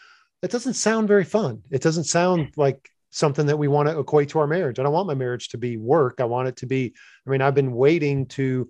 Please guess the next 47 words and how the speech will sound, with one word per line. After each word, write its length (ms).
find 240
the 60
right 180
person 400
to 120
get 200
married 460
so 140
that 120
I 60
can 120
have 220
fun 400
and 500
it'll 140
just 240
be 60
joyful 420
and 100
happy 480
and 380
laughter 560
and 140
giggles 400
for 180
the 60
rest 180
of 40
my 80
life. 380
But 160
it's, 180
it's 240
not. 280
And 100
you 100
have 320
to 100
have 600
that 320
long-term 880
perspective. 440
It 80
sounds 240
like 160
it's 140
that, 240